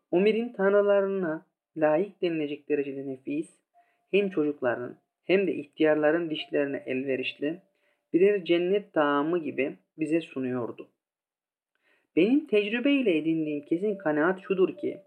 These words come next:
bütün kitaplar arasında en çok ihmal ve kayıtsızlığa uğramış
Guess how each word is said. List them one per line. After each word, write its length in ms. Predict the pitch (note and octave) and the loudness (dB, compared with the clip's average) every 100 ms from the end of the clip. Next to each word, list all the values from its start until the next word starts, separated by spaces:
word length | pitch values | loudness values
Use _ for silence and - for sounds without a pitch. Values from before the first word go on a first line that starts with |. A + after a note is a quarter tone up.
| _ D#3 | _ -12
bütün 300 | D3+ A3 G#3+ | -4 -2 -2
kitaplar 520 | - F#3 F#3 D3+ - | 0 -2 2 -2 0
arasında 720 | C#3+ C#3+ C#3 C#3 C3 B2 A#2+ - | 0 -2 -2 -4 -4 -2 -4 0
en 220 | F#3 G#3 | 0 0
çok 280 | F#3+ - - | 2 0 0
ihmal 560 | E3 D#3 - D#3+ F#3 F#3 | -8 -8 -4 2 2 2
ve 120 | C#3+ | 0
kayıtsızlığa 840 | - C#3 C#3+ - D3+ D3 C#3 C#3+ D3+ | 0 0 0 -4 -4 0 4 4 2
uğramış 680 | D3+ C3 A#2+ B2+ - - | 0 -2 -6 -8 -10 -10